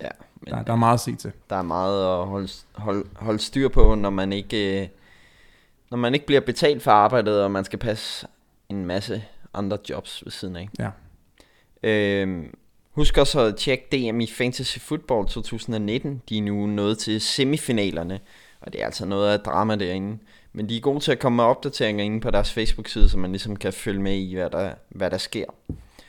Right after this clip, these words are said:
Speaker 1: Waivers.
Speaker 2: Ja.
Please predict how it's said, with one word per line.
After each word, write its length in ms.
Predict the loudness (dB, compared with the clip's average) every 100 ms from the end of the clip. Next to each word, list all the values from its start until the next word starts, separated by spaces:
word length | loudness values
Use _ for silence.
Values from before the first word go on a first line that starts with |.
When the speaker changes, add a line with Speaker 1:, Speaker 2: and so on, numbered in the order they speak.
| -20 -20 -20 -20 -20 -20 _ _ _ _ _ _ _ -2
Speaker 1:
Waivers. 760 | 6 8 8 6 4 -4 -8 -14 _ _ _ _ _ _ _ _ -20 -20 _ _
Speaker 2:
Ja. 120 | -6